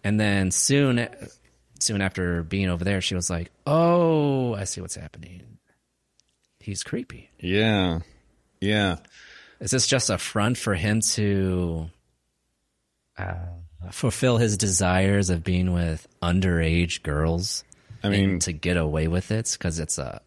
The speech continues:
Speaker 1: church?
Speaker 2: I mean, true to his name, Bill got hard about authority.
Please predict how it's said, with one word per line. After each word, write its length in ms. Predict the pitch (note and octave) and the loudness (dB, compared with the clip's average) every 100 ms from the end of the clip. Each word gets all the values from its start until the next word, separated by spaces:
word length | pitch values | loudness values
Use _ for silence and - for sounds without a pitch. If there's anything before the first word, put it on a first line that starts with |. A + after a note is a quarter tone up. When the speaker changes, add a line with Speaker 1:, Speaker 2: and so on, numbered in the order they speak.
| - | -6
Speaker 1:
church? 720 | - - G2+ E3 - - - _ _ - _ - _ - | -4 0 0 0 -2 -2 -4 _ _ -20 _ -20 _ -6
Speaker 2:
I 60 | G2+ | 0
mean, 220 | G2 F2+ | 0 0
true 200 | - G#2+ | 0 2
to 80 | G2+ | 2
his 140 | E2 | 2
name, 460 | G#2 G2+ F#2 F2+ E2 - - | 4 4 4 2 -2 -8 -2
Bill 420 | G2+ G2 F#2+ E2+ _ E2+ | 2 2 0 -4 _ -4
got 220 | F2 A2 | 0 2
hard 420 | G#2+ A#2 A2+ G2+ - | 4 4 4 0 -4
about 300 | G2+ A2+ G#2+ | 2 2 2
authority. 560 | - C3 A#2 G#2+ A#2+ | 2 4 4 4 2